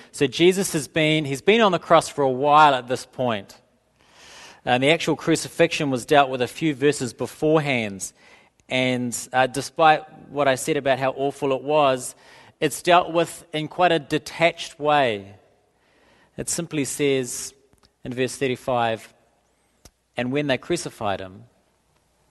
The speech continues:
there's no mention of the pain, no mention of the agony. So the meaning of the cross is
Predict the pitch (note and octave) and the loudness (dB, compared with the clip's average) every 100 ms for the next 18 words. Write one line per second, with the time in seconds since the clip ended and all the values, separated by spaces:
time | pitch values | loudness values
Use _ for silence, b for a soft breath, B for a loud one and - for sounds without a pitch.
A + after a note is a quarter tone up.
0 | _ _ _ D3+ F3 E3 D3+ D3 B2+ - | _ _ _ -6 -2 0 -2 -4 -8 -6
1 | C3+ B2+ B2 B2+ B2 A#2 A#2+ A2 A2 G#2 | -4 -2 -2 -4 -8 -8 -8 -4 -4 -4
2 | G#2 G2+ A2 _ _ _ _ _ b b | -10 -14 -18 _ _ _ _ _ b b
3 | b b b b b b - B3+ G#3+ A3 | b b b b b b -20 -20 -18 -18
4 | - - D3 D3 E3+ G#3+ G#3+ F3+ D3 C#3 | -16 -6 -4 -2 -2 -2 -2 -4 -4 -6
5 | - C3+ B2+ - - - _ b b b | -2 0 -2 -6 -16 -18 _ b b b
6 | b b - C3+ C3 A2+ - - | b b -6 -2 -2 -4 -12 -14